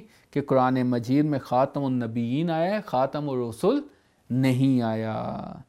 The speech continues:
تو ابھی یہ جو اس طرح کے شبہے ہیں، اس کے لیے ضروری یہ ہے کہ نبی اور رسول میں تفقیق کی جائے، نبی اور رسول میں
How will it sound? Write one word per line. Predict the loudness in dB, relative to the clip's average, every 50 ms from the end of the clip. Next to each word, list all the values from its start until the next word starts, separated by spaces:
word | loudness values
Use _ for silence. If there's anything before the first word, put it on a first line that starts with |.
| _ _ _ _ _ -8
تو | -4 4
ابھی | 6 6 6 6 4 2 0 -6 _
یہ | 0 4 6 8 8 8 8 6
جو | 6 6 4 4 4
اس | 2 -2 -2 0
طرح | 0 2 2 2
کے | 2 0 -2
شبہے | -2 -2 -4 -2 -2 0 0 2 2 2
ہیں، | 0 0 -2 -4 -4 -6 -10 -16 _ _ _
اس | -2 -2 -2 -2
کے | 0 0 2
لیے | 4 4 2
ضروری | 2 4 4 6 8 8 8 8 8 6
یہ | 6 4 4 2 0
ہے | 0 -2 -4 -6 -6 -8 -10 -14 -20 _ _ _ _
کہ | -2 0
نبی | 0 4 2 2 2 2 2 2
اور | 4 4 2
رسول | 2 0 -2 -4 -4 -2 -2 -2
میں | -2 -4 -6 -6 -4
تفقیق | -4 -6 -6 -6 -12 -8 _ 2 4 6 6 4 4 0 -8 _
کی | -2 0 0 0 0
جائے، | 0 -2 -2 -2 -4 -10 -10 -6
نبی | -2 -2 0 0 2 2
اور | 0 2 0
رسول | -2 -4 -4 -4 -4 -4 -2
میں | -4 -4 -6